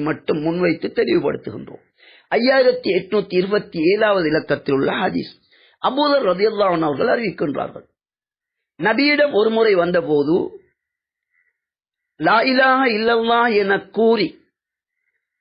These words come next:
அதிலேயே ஒருவர் மரணித்தால் அவர் நிச்சயமாக சுவனம் நுழைவார் என நபி அவர்கள் கூறுகின்றார்கள். இப்போது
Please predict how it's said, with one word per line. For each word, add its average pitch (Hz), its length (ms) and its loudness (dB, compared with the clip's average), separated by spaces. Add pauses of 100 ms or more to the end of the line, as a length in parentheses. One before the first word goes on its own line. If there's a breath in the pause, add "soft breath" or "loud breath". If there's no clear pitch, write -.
(180)
அதிலேயே 269 580 2 (180)
ஒருவர் 214 280 2 (100)
மரணித்தால் 202 680 0 (840)
அவர் 311 300 2
நிச்சயமாக 247 680 0
சுவனம் 233 440 0
நுழைவார் 190 540 2
என 156 220 0
நபி - 180 -2 (100)
அவர்கள் 180 340 -2
கூறுகின்றார்கள். 135 720 -2 (760)
இப்போது 247 360 0